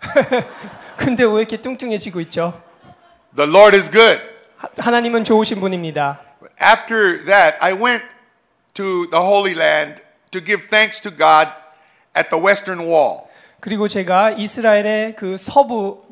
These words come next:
Speaker 1: 월에 가서 그 땅에서 하나님께 감사의 기도를 올렸습니다.
Speaker 2: Some of you have maybe been to the Holy Land,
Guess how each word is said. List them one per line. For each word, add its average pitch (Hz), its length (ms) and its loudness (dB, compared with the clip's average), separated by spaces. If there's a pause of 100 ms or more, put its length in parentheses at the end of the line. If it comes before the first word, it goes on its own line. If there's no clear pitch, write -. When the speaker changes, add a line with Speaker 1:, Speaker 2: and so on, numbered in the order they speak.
Speaker 1:
월에 208 400 2
가서 196 520 -4 (260)
그 220 200 -10
땅에서 220 460 2
하나님께 240 340 -4
감사의 214 460 -2
기도를 185 280 -6
올렸습니다. 156 460 -4
Speaker 2:
Some 180 140 0
of 156 120 -6
you 175 240 -2
have 143 160 0 (160)
maybe 156 300 -6
been 175 400 -2
to 160 100 -8
the 139 140 -2
Holy 147 320 -4
Land, 151 320 -2